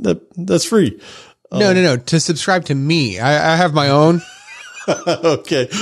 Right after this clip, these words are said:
Speaker 1: You nine ninety-nine a month?
Speaker 2: Yeah.
Speaker 1: Uh, that'll blend in well. <laughs> Um,
Speaker 2: Yeah.
Speaker 1: so, so I had Spotify.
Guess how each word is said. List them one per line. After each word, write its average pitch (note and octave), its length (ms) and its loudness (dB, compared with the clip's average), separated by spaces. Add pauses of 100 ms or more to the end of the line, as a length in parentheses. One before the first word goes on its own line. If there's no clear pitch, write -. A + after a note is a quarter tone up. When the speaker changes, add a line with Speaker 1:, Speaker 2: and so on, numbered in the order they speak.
(140)
Speaker 1:
You E3 140 0
nine D3+ 220 2
ninety-nine D3+ 440 2
a D3+ 40 2
month? D#3 640 -2
Speaker 2:
Yeah. D3+ 160 4
Speaker 1:
Uh, C3+ 400 2
that'll D#3 260 2
blend C#3+ 320 2
in C3+ 200 2
well. B2 420 2
<laughs> - 40 -20
Um, C3 120 0 (160)
Speaker 2:
Yeah. A#2 140 -4
Speaker 1:
so, D#3 500 0 (560)
so F#3 460 0
I D3+ 80 0
had F3+ 220 4
Spotify. A#2 840 0